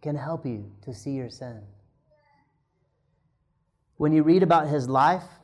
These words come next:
you see Jesus' perfect love. You see the kind of person that God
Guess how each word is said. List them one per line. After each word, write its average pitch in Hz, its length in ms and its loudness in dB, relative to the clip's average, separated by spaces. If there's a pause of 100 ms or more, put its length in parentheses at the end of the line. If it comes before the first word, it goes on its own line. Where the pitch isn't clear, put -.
(840)
you 147 140 -2
see 180 260 -6
Jesus' 156 640 -4
perfect 151 440 -6
love. 127 360 -4 (1800)
You 160 100 0
see 196 220 0
the 180 100 0
kind 185 360 -2
of - 120 -4
person 175 500 -2
that 135 180 -4
God 147 300 2